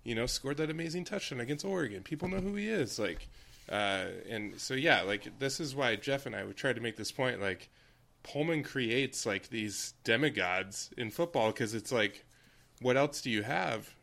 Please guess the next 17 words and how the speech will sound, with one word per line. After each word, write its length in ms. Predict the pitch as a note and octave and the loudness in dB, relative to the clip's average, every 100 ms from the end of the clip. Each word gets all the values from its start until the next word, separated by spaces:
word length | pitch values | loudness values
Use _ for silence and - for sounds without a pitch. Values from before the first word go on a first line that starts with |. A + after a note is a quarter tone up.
| - | -8
And, 280 | A2+ A2 G#2+ | -4 -4 -4
and 360 | A2+ A2+ G#2+ G#2 - - - | -8 -8 -8 -12 -16 -20 -20
so 220 | - - A#2 | -12 -4 -2
we, 260 | C3+ D3 - A#2 - - - | -2 -4 -10 -20 -20 -20 0
there's 240 | C3 D3 | 4 4
an 80 | D#3 | 4
opportunity 560 | D#3 C3 - F#3 D#3+ A#2 | 0 0 0 0 0 0
for 320 | A#2 G#2+ A2+ - _ | -2 -4 -6 -16 _
players 480 | - C3 C#3 A#2+ G2+ | -2 2 4 4 0
to 120 | - A2 | -4 -8
come 400 | - D3 B2 F#2+ - - | -2 -2 -2 -6 -16 -20
who 120 | - | -10
maybe 360 | A#2+ A#2 C#3+ D3 | -6 -2 0 0
were 140 | A#2+ | -2
going 280 | G#2+ A2 A2 | -4 -4 -4
to 120 | - | -8
be 360 | - A2 G#2+ G#2 | -8 -6 -6 -8